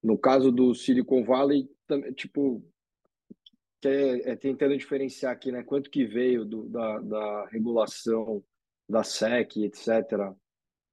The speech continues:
caírem em cima e fazerem, é, ajudarem a quebrar ou não, não ajudarem a, a deixar de pé, né?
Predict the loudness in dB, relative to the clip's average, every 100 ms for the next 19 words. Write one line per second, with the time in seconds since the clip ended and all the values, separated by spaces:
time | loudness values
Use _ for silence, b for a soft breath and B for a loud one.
0 | _ _ 2 4 4 2 -2 -2 0 2
1 | 2 2 2 4 2 0 -4 -10 _ -8
2 | -8 -6 -4 -2 0 0 2 2 0 -2
3 | -2 0 0 0 0 -2 -4 -6 -6 -4
4 | -2 -2 -2 -2 -4 -4 -6 -6 -8 -8
5 | -4 -2 -2 0 -2 0 2 2 2 -2